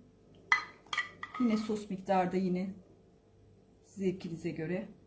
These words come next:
azlığını ya da çokluğunu ayarlayabilirsiniz. Ben sumak seviyorum. Yine zevke bağlı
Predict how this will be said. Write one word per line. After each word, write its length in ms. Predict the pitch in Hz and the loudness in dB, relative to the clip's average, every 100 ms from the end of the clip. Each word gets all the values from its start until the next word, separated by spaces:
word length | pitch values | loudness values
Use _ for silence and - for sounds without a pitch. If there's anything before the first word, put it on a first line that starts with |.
| - - - | -2 -2 0
azlığını 420 | 175 175 170 175 | -2 -2 -2 0
ya 120 | 165 165 | 0 -2
da 80 | |
çokluğunu 440 | - 180 - 170 165 | -4 -6 -6 -6 -2
ayarlayabilirsiniz. 1200 | 165 160 156 156 147 151 156 - 151 180 202 - - - - - - - - - - _ _ - _ _ - - - - - - - - _ _ _ - _ _ - - - - - _ _ _ - - - - - | -2 -2 -4 -4 -4 -4 -6 -6 -4 -4 -6 -12 -18 -18 -18 -20 -20 -20 -20 -20 -20 _ _ -20 _ _ -20 -20 -20 -20 -18 -16 -16 -20 _ _ _ -20 _ _ -20 -20 -20 -20 -20 _ _ _ -20 -20 -20 -20 2
Ben 180 | 254 240 | 4 4
sumak 440 | - 254 233 233 | 2 0 0 0
seviyorum. 600 | - 233 214 196 170 190 202 | -2 0 2 2 2 2 0
Yine 200 | 190 196 | 0 0
zevke 440 | 190 190 196 202 | 2 0 0 0
bağlı 420 | 185 170 175 202 | 2 2 0 -2